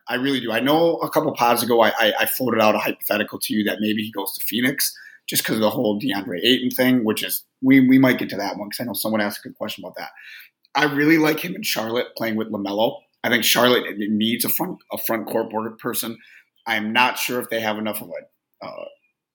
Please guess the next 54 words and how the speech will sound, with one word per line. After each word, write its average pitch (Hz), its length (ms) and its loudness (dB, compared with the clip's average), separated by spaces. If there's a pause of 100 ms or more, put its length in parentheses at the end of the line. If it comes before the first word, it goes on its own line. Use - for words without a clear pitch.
the - 60 -14
package - 500 -4
to 92 220 -10
get 135 280 0
Rudy 160 200 4
Gobert, 156 360 6
but 117 120 -6 (180)
I 113 100 -6
would 90 120 -10
love 107 240 -6
to 107 60 -10
see - 200 -8
him 107 120 -8
with 104 100 -12
Charlotte. 104 420 -14 (560)
And 127 100 2
I, 165 160 6 (140)
I, 131 40 6
you 139 260 2
just 214 240 -2
said 151 160 -2
it, 156 80 -8
dude. 180 180 -6 (100)
I 151 80 2
would 175 140 -4
love 139 240 -6
to 127 80 -12
see - 180 -10
him 113 140 -10
with 101 140 -14
Luka. 98 240 -20 (360)
Are - 80 -10
you 185 200 -4
kidding 180 400 4
me? 196 280 0
I 135 140 4
would 143 220 0
love, 143 420 0
love, 147 340 -2
love 220 400 -2
to - 60 -8
see 127 200 -4
him 131 120 0
with 117 140 -6
Luka. 113 360 -8 (600)
Their 175 180 -12
defense 175 400 0
would 156 120 -2
be 151 240 -4
insane, 123 640 -2 (120)
and 131 180 -2
Luka 165 220 -2
would 170 180 -2
actually 135 440 -4